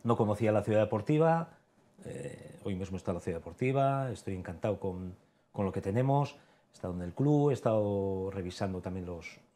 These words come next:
los jugadores que tenemos, los que no tenemos, eh, etcétera, etcétera, lo,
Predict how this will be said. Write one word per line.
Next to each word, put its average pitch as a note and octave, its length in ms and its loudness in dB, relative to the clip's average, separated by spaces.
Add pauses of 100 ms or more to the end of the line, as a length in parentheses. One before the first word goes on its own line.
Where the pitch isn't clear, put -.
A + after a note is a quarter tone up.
(120)
los - 140 -18
jugadores E2+ 360 -6
que - 80 -10
tenemos, C3+ 460 -2
los G#2 100 -4
que - 100 -10
no F2 100 -10
tenemos, C3+ 580 -2 (380)
eh, - 500 -10
etcétera, G2+ 320 -2
etcétera, B2 320 0
lo, G#2 160 2